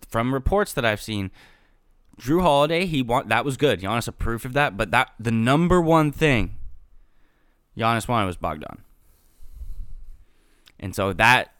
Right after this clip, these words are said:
I don't know. It's, it seems, it's just so naive if he's gonna try and go the route of, like, "I'm not gonna sign the Supermax, but don't ask me about it 'cause I'm just focused on basketball." It's like, bro, we've seen that. It's not gonna work.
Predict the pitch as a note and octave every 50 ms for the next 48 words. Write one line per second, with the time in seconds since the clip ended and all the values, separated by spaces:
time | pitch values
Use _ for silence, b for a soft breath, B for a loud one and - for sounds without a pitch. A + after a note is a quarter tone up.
0 | _ _ _ _ - - - _ _ _ _ _ _ _ _ _ _ _ _ _
1 | - - A#2 C#3+ D3+ D3+ B2+ G#2+ G2 - - - - - C#3+ D3+ C#3+ - - D3
2 | D#3 C3+ - - - F#3 G3+ G#3 E3+ D3+ C#3+ - - F#3 - - - G3+ G#3 F#3
3 | C#3+ C3 C3+ B2 G#2+ A2 A2+ A#2+ B2 A#2+ B2 G#2+ A2 - A#2+ A#2 G#2+ G#2+ A#2 A#2
4 | A2+ G#2 - A#2+ A2+ A2+ A2 G2 G#2 G#2+ F#2 G#2 G2+ G2 G2 G2 G#2 G#2+ - -
5 | G#2 F#2+ G2 G#2 G2+ G2+ F#2+ - - b b b b b b - G#2+ A2 A2 G#2
6 | G#2 G2+ - A#2 A2+ G#2 - C3 A#2 A2+ A2 G#2 G2 - - A2 G2+ G2 G#2+ G#2
7 | G#2 G#2 G#2 G#2 G#2+ - - - - F#2+ - G#2 - B2 A2+ A2 G#2 G2 G2 G#2
8 | - - - A2+ B2 A#2+ A#2+ A2 A#2 A#2 A#2 A#2 A#2 A2+ F2+ - A#2 G2 G2 F#2
9 | F2+ C#2+ F#2+ G#2 G#2 G2 G2 - - G2+ F#2 F#2 - G2+ F#2+ F2+ E2+ E2+ E2+ F#2
10 | G2 - - G#2 A2 A#2 B2 C3 - b b b b b b b b - C#3+ C3
11 | A#2 G2 - C3 A2+ G2 G2 G#2 G2+ - - - B2+ A#2+ G#2+ F#2+ E2 D#2 - -
12 | _ _ _ _ _ _ _ - A2 A2 - - D#3 D3 A#2+ G2 G#2 G2+ F2+ E2+
13 | C#2 - - - - -